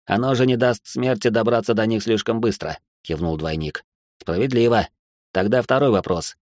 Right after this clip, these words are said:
Тебе не кажется, что если рассказать о будущем слишком много, то мы дадим старухе лишние козыри? Если бы мы знали, какие у неё цели или что именно она уже знает, было бы проще. А так, результат непредсказуем».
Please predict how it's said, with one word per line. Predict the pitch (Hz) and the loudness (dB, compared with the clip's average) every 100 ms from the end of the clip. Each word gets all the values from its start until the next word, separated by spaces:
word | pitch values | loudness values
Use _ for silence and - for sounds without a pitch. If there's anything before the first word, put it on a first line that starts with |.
| _ | _
Тебе | - 98 | -4 -2
не | 101 | 0
кажется, | 101 143 120 113 | 0 0 2 0
что | 101 95 | -2 -2
если | 98 104 101 | -2 0 0
рассказать | 98 - 104 113 104 | 0 0 0 2 0
о | 98 | 0
будущем | 107 110 98 98 95 | 0 0 0 0 -2
слишком | 104 98 - 98 | -2 -2 -2 -2
много, | 113 127 90 76 _ - | 0 0 -2 -6 _ -2
то | 120 | 0
мы | 135 135 | 2 2
дадим | 123 117 127 | 2 2 0
старухе | - 117 123 120 120 | 0 2 2 2 2
лишние | 120 117 117 | 2 0 -2
козыри? | 117 147 87 76 69 _ _ _ _ _ | 0 0 0 -4 -8 _ _ _ _ _
Если | - 147 139 | -4 -2 2
бы | 139 135 | 2 4
мы | 131 | 2
знали, | 117 139 127 | 2 2 2
какие | 113 113 110 123 | 2 0 2 2
у | 117 | 2
неё | 117 113 | 2 0
цели | 113 131 135 98 | 0 0 2 2
или | 87 92 | 2 0
что | 92 107 | 0 2
именно | 113 117 104 101 101 | 2 2 2 2 2
она | 101 101 | 2 2
уже | 98 98 | 0 0
знает, | 101 127 95 85 - - | 0 0 0 -4 -12 -6
было | 104 131 | 0 2
бы | 131 135 | 2 2
проще. | 123 156 127 78 67 _ _ _ | 2 2 0 -4 -8 _ _ _
А | - | -8
так, | 80 110 123 - _ | -4 -4 -6 -10 _
результат | - 98 120 107 120 | -4 2 2 2 0
непредсказуем». | 120 120 113 117 117 139 85 | 0 0 0 -2 0 0 0